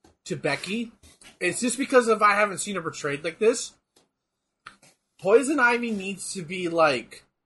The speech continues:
oh, God forgive me, I'm gonna do a sexy voice. "Oh, Batman." You know, very, very sexy, like,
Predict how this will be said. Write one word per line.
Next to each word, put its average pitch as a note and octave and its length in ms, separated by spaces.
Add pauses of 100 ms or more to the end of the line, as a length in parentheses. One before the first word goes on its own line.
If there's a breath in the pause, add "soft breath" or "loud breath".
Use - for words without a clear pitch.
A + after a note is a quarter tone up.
(600)
oh, C#3+ 280
God D#3 180
forgive D#3 180
me, D#3 80
I'm D#3+ 140
gonna D3+ 320
do D3+ 120
a C3+ 40
sexy D#3 320
voice. C3 400 (520)
"Oh, F#3 580
Batman." C3+ 920 (200)
You D#3+ 160
know, E3+ 80
very, G#3+ 680 (140)
very E3+ 560
sexy, D#3+ 640
like, C3+ 400